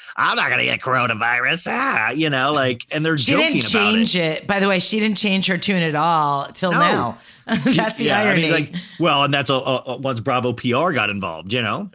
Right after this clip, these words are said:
Speaker 2: Right. Uh, one last thing on O C. Her relationship with Rick, does it make you as
Speaker 1: <laughs>
Speaker 2: sick as I do? I, I mean, it literally
Speaker 1: Yeah, well,
Speaker 2: hurts
Speaker 1: he,
Speaker 2: my
Speaker 1: you know,
Speaker 2: stomach.
Speaker 1: Rick's, Rick's daughter, Veronica, has been on my show a couple times, and,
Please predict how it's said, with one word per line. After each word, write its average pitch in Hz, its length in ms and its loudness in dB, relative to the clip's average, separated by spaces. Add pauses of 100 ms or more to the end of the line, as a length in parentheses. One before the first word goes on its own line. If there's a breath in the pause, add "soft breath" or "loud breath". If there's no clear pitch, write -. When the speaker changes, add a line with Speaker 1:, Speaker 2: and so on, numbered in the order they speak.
Speaker 2:
Right. 110 320 -12 (760 soft breath)
Uh, 185 160 -8
one 214 260 0
last 196 240 0
thing 175 200 0
on 160 100 0
O 156 120 0
C. 151 680 -4 (800)
Her 175 200 -2
relationship 175 580 -2
with 156 180 -8
Rick, 151 480 -4
does 147 160 -8
it - 100 -14
make 175 220 -2
you 160 80 -2
as 147 240 -2
Speaker 1:
<laughs> - 40 -6
Speaker 2:
sick 160 220 -6
as 151 140 -6
I 143 160 -2
do? 147 100 -4
I, 151 640 -2
I 165 40 -6
mean, 175 120 -2
it 170 40 -4
literally 170 180 2
Speaker 1:
Yeah, 165 160 2
well, 175 180 4
Speaker 2:
hurts 151 80 2
Speaker 1:
he, 139 80 -2
Speaker 2:
my 147 60 0
Speaker 1:
you 170 100 2
know, 156 180 2
Speaker 2:
stomach. 123 180 -6
Speaker 1:
Rick's, - 360 -4
Rick's 160 280 -6
daughter, 135 360 0
Veronica, 117 480 0
has 104 140 0
been 117 140 0
on 110 140 2
my 110 160 0
show 113 220 0
a 107 60 -2
couple 117 220 -2
times, 110 500 -2
and, 110 460 -4